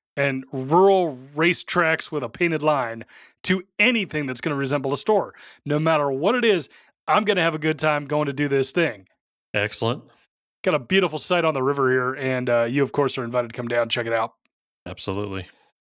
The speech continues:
Speaker 1: So, what's good?
Speaker 2: What's good? Well, um,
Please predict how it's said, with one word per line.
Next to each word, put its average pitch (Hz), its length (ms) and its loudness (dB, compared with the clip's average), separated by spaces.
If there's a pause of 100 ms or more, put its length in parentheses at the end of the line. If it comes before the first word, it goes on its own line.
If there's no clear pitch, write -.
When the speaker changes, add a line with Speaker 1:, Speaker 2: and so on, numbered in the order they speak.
(240)
Speaker 1:
So, 139 320 0
what's 165 200 2
good? 170 320 2 (520)
Speaker 2:
What's - 240 -4
good? 151 340 2
Well, 139 460 2
um, 110 500 0